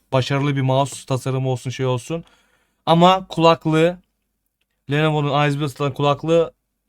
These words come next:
beni hiç tatmin etmedi. Gerçekten sıfır tatmin etti. Hiç hoşuma gitmedi çünkü sesi çok az.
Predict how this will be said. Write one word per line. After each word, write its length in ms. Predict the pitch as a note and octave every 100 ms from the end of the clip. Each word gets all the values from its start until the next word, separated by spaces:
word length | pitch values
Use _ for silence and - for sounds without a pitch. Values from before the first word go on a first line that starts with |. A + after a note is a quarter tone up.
| _ _ _ -
beni 200 | D#3 E3
hiç 180 | F3 -
tatmin 360 | D3 - B2+
etmedi. 340 | B2 - A2+ A#2+
Gerçekten 580 | D#3 - C#3+ - E3+ E3
sıfır 380 | - F#3 -
tatmin 380 | A#2+ B2 - B2
etti. 360 | A#2 - D#3 - - - - - _ _ -
Hiç 200 | F#3 F3+
hoşuma 320 | - D#3+ D#3+
gitmedi 420 | E3+ D3 C#3 C3+
çünkü 320 | E3 C#3+ D3+
sesi 280 | B2+ D#3 D#3+
çok 240 | C#3 D#3 B2+
az. 300 | A#2 -